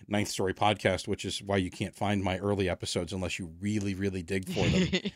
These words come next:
Speaker 1: Um, because they, I mean, it, while they were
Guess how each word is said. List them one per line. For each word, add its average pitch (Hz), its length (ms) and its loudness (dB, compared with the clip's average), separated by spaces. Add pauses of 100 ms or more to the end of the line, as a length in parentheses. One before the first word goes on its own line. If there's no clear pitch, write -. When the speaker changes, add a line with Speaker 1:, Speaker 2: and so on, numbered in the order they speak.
(240)
Speaker 1:
Um, 101 640 8 (340)
because 110 300 6
they, 110 200 8
I 131 60 0
mean, 123 200 10
it, 131 220 8
while 135 240 12
they 131 120 12
were 113 340 12